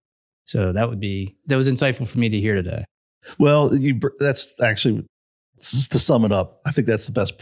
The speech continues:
Speaker 2: point, is you gotta know your weaknesses. You gotta know that and, or accept it, and then hire or
Speaker 1: Absolutely.
Speaker 2: bring in somebody that'll help you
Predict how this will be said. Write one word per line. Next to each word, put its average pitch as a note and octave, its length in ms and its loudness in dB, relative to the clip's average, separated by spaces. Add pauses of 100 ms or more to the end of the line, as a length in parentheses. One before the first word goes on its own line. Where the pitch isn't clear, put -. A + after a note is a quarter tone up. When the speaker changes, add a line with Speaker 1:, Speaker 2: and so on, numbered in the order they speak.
Speaker 2:
point, G2+ 280 -4
is A2 120 -4
you B2 80 2
gotta A#2+ 220 2
know G2+ 100 0
your F#2 160 -4
weaknesses. - 560 -12 (300)
You C3+ 180 4
gotta A#2+ 360 4
know F#2+ 220 0
that - 440 -6
and, A#2 180 2
or A#2 160 2
accept - 400 -2
it, - 140 -12 (340)
and G#2+ 180 2
then G#2 340 -2 (280)
hire A#2 640 0 (640)
or - 80 -10
Speaker 1:
Absolutely. G#2 300 2
Speaker 2:
bring B2+ 200 2
in C3+ 140 2
somebody B2 460 2
that'll A2 200 0
help B2 280 -2
you G2+ 400 0